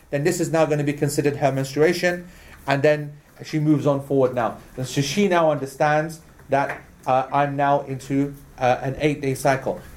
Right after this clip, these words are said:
If, for example, then in the sixth month or the seventh month, okay,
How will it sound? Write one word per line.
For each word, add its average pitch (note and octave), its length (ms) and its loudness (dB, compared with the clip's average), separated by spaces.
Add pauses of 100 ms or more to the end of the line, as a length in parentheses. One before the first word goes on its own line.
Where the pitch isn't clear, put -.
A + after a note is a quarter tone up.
(120)
If, D#4 220 6
for A3 180 4
example, F3 640 0 (200)
then F3+ 240 2
in F3 200 -4
the F3 80 2
sixth - 480 -2
month F3 320 0
or E3 100 2
the D#3 80 0
seventh F#3+ 440 0
month, E3 380 -2
okay, E3 460 0